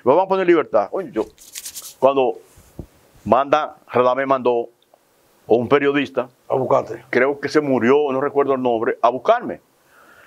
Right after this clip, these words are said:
Speaker 1: Y le dicen que no, que no me van a entregar.
Speaker 2: Ay, ay, a un,
Speaker 1: Oye.
Speaker 2: a un hombre como Radamés.
Speaker 1: Pero no le dijeron que nada,
Speaker 2: Sí.
Speaker 1: que, que, eh, que por qué no van a entregar. Bueno, estamos ahí.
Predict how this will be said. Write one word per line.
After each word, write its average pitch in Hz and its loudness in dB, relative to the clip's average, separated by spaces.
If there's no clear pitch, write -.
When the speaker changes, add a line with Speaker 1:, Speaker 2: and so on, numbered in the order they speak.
Speaker 1:
Y 135 0
le 117 4
dicen 131 0
que 127 2
no, 120 2
que 120 0
no 113 2
me 113 0
van 117 -2
a - -6
entregar. 92 -2
Speaker 2:
Ay, 131 0
ay, - -6
a - 2
un, 165 4
Speaker 1:
Oye. - -8
Speaker 2:
a 147 4
un 156 2
hombre 185 0
como 175 2
Radamés. 151 0
Speaker 1:
Pero 143 2
no 147 -2
le 156 0
dijeron 170 0
que 185 0
nada, 180 0
Speaker 2:
Sí. 131 -6
Speaker 1:
que, 135 0
que, 131 -2
eh, 123 0
que 143 0
por 139 -2
qué 156 2
no 160 0
van 165 0
a - -2
entregar. 180 0
Bueno, 254 0
estamos 214 2
ahí. 247 -2